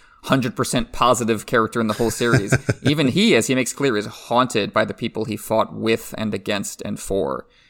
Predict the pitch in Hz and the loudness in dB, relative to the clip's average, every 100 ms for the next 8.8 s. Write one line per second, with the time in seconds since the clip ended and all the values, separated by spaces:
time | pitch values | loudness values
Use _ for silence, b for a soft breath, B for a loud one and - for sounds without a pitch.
0 | b b 101 101 104 107 104 110 101 98 | b b -2 2 2 2 -2 -2 -2 -2
1 | 107 - 107 107 104 104 160 - - b | -2 -2 -2 -2 2 2 2 -2 -10 b
2 | b b b 104 101 117 117 117 143 131 | b b b -8 -4 0 -2 -2 -4 -2
3 | - 180 - 165 107 113 127 - 165 190 | -2 -2 0 0 2 2 0 -2 -4 0
4 | 110 82 113 120 113 151 165 - 143 - | 0 0 0 0 4 4 4 2 0 -2
5 | 139 - 123 127 110 - - - 90 - | -8 -4 0 2 2 -2 -10 -8 -10 -10
6 | - - 135 117 - - 226 220 - - | -10 -2 0 0 -2 2 2 2 -4 -2
7 | 151 143 139 110 113 - - b b b | -2 0 0 2 0 -4 -18 b b b
8 | - 107 107 101 58 50 - - | -6 0 0 0 -4 -8 -12 -14